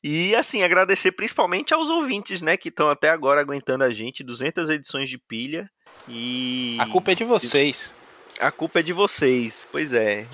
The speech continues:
Speaker 1: E, e aquela coisa, a gente não ganha nada pra fazer isso, a gente faz porque a gente gosta, porque é divertido conversar sobre quadrinhos e,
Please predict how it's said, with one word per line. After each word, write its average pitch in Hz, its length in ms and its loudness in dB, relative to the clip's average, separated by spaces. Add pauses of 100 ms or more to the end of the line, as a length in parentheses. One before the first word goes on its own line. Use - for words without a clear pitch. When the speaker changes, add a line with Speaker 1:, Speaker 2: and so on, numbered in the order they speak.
(100)
Speaker 1:
E, 139 520 -10 (160)
e 156 180 0
aquela 180 300 4
coisa, 117 360 0
a 113 40 2
gente 147 340 -4
não 165 180 -4
ganha 160 220 6
nada 170 340 4
pra - 140 -2
fazer 143 340 0
isso, 131 340 -2
a 135 60 0
gente 127 720 -6 (320)
faz 120 220 2
porque - 160 -4
a 120 40 4
gente 131 280 -4
gosta, 117 400 2
porque - 160 -4
é 120 60 0
divertido 131 600 -4
conversar 120 460 -2
sobre 117 260 -8
quadrinhos 113 640 -4
e, 117 280 -6